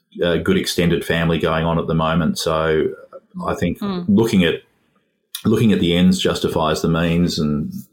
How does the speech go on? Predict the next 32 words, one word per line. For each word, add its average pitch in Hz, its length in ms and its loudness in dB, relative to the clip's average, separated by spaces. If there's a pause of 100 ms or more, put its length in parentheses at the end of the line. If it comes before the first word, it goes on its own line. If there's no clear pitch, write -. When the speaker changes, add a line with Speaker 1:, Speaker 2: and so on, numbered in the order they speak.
(120)
Speaker 1:
um, 73 240 -2
whatnot. - 440 -2 (300)
Perhaps - 420 -4
it's, - 300 -6 (140)
perhaps 80 420 -4
it's - 380 -6
the 80 160 -2
best. - 420 -2
I, 80 180 -2 (440)
um, 73 320 -2
we'll 82 160 0
see. 69 340 -2 (320)
Time 76 220 -2
will 71 100 -2
tell, 78 300 0
but 82 220 -2
Speaker 2:
Yeah. 180 280 -4
Speaker 1:
they'll 92 160 0
come 71 140 -2
back - 160 -4
into 73 160 -6
my 69 80 -2
life 67 300 -4 (180)
as, 73 160 -4
as, 73 260 -4
uh, 73 240 -2
as 73 100 -2
we 78 120 0
go 73 140 0
along. 73 320 -2 (1160)
Speaker 2:
I 180 120 -4
can, 170 340 -6